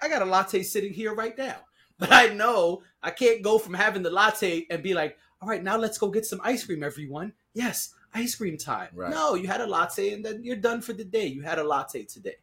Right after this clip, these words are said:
Speaker 1: And
Speaker 2: Right.
Speaker 1: so these are the things that we have to be conscious of, especially when we're talking about these long-lasting health things, right?
Speaker 2: Right.
Speaker 1: Because taking care of yourself is the most important part. That's what all of this is really about.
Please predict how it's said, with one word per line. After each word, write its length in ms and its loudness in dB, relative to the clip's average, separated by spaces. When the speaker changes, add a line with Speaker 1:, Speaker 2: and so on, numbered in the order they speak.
Speaker 1:
And 100 -4
Speaker 2:
Right. 80 -4
Speaker 1:
so 240 2
these 220 -2
are 20 0
the 80 -6
things 240 -2
that 140 2
we 80 -2
have 240 0
to 60 -12
be 120 -8
conscious 460 -4
of, 120 0
especially 400 -4
when 60 -2
we're 80 -4
talking 300 -4
about 260 -4
these 240 -12
long-lasting 880 -4
health 400 -2
things, 380 -12
right? 260 -6
Speaker 2:
Right. 260 -16
Speaker 1:
Because 300 -8
taking 240 0
care 220 2
of 100 -2
yourself 380 0
is 100 -6
the 80 -6
most 240 -4
important 400 -4
part. 260 -2
That's 180 -4
what 160 -4
all 200 2
of 60 -4
this 180 -8
is 160 -14
really 240 -8
about. 400 -2